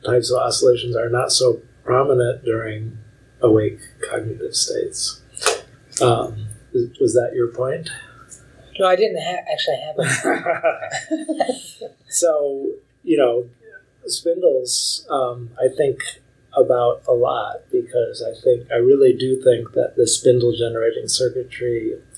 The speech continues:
Speaker 1: um, has a normal function, and clearly sleep and spindle stages of sleep are important in different components of memory consolidation. Um, I think about this in terms of, I mean, one, one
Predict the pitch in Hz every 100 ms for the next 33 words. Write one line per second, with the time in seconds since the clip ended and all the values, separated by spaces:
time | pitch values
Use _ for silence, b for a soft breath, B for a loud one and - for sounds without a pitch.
0 | B B _ - - - - 123 143 131
1 | 117 113 120 - - - - 131 123 -
2 | - 117 110 - - - 131 123 120 113
3 | 110 110 - - _ - - - - 135
4 | 120 127 127 113 - 120 113 113 - 117
5 | 113 110 110 - - 113 110 117 110 -
6 | 120 123 117 113 113 117 123 - - -
7 | 117 113 113 113 - 123 113 120 120 120
8 | 117 123 - - - 135 62 - - -
9 | 71 - B B B B B 120 113 110
10 | 110 107 107 - - - - - - -
11 | 123 - 120 117 117 - 117 - 113 -
12 | 123 117 110 113 - B B B 135 120
13 | 123 151 147 135 - - _ - 143 156
14 | 147 127